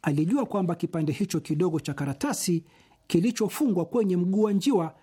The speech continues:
kilikuwa na thamani ya mamilioni ya pesa,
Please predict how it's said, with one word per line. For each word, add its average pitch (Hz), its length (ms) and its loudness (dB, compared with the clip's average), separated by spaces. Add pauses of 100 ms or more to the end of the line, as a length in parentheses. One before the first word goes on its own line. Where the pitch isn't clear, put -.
(240)
kilikuwa 170 420 0
na 156 140 0
thamani 165 720 2
ya 165 120 2
mamilioni 160 680 2
ya 170 80 0
pesa, 170 480 -2